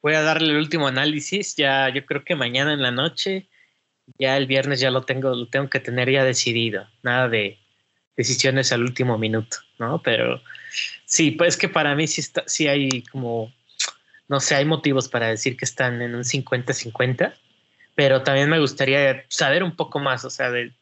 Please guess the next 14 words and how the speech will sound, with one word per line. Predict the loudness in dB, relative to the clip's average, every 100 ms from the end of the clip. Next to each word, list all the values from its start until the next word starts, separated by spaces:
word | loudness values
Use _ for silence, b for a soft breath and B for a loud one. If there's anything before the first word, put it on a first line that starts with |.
| _ _
de | -2
Liverpool. | 0 2 0 -4 -8 -8 -16 _ _ 0
Jueves | 2 2
en | 2
la | 0
noche, | 2 0 0 0
viernes | 0 -2 -6
en | -4
la | -4
mañana, | -2 -2 -2 -4
quizás, | -6 -6 -2 -2 0
ahí | -2
estamos | 0 -2 -6 -4
ya. | -6 -6